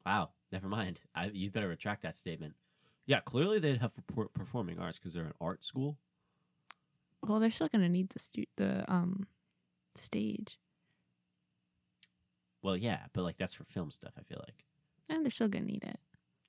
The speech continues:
Speaker 1: I don't know why they'd have an auditorium if they don't have a performing arts degree or track. That's kinda weird to me.
Speaker 2: Mm-hmm.
Speaker 1: And that's just me, though. It's just might be my opinion. It's just my opinion, bro.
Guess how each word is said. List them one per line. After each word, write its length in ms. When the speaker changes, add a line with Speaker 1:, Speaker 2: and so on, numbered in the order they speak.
Speaker 1:
I 40
don't 40
know 80
why 220
they'd 140
have 140
an 60
auditorium 380
if 60
they 80
don't 100
have 120
a 40
performing 420
arts 440
degree 420
or 100
track. 520
That's 260
kinda 200
weird 260
to 80
me. 160
Speaker 2:
Mm-hmm. 240
Speaker 1:
And 100
that's 120
just 140
me, 80
though. 200
It's 120
just 200
might 140
be 200
my 120
opinion. 280
It's 140
just 160
my 120
opinion, 300
bro. 220